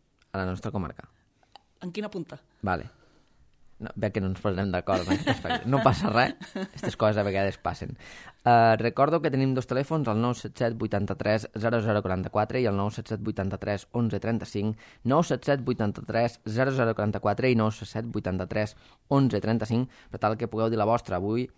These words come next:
Speaker 1: ja us avisem que tenim el tècnic de pràctiques i que s-, eh, li costa al xaval, pues, eh, tinga una mica de paciència si veu que no us acaben d'agafar el telèfon o que la cosa tècnicament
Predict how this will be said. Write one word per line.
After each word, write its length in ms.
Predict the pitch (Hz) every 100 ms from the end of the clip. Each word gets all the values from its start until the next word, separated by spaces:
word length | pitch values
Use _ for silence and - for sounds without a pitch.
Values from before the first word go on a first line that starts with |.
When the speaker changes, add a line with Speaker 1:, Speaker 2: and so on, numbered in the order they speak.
| _ _ -
Speaker 1:
ja 140 | 110
us 60 | 104
avisem 320 | 113 113 113 127
que 80 |
tenim 300 | 113 104 110 104
el 220 | 95 92
tècnic 300 | 110 113 101
de 80 | 101
pràctiques 520 | 98 110 110 120 151 -
i 80 | 95
que 540 | - 92 90 87 87 78
s-, 240 | - - 90
eh, 140 | 82 73
li 60 | 87
costa 320 | - 110 -
al 140 | 95 101
xaval, 300 | 90 101 101
pues, 220 | - - - - -
eh, 220 | - 87 87
tinga 180 | 90 87
una 160 | 101
mica 220 | 104 110 104
de 140 | 98 98
paciència 460 | 101 110 101 -
si 140 | - 104
veu 240 | 90 87
que 100 | 104
no 120 | 95
us 80 | 90
acaben 260 | 90 90 95
d'agafar 280 | 92 92 90
el 80 | 92
telèfon 340 | 92 98 98 - -
o 140 | - 90
que 80 | 98
la 140 | 92
cosa 240 | 101 98 98
tècnicament 560 | 104 107 90 95 101